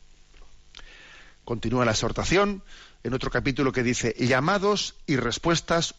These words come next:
urgentes. Animamos al pueblo a seguir expresando sus opiniones de manera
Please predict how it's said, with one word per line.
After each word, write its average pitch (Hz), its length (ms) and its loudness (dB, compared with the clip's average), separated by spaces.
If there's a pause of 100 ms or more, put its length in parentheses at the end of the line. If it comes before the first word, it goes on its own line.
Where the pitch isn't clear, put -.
urgentes. 110 800 -2 (760)
Animamos 139 500 2
al 120 120 0
pueblo 190 280 2
a 143 40 2
seguir 147 320 0
expresando 151 520 0
sus - 180 -2
opiniones 131 520 2
de 127 80 2
manera 139 400 2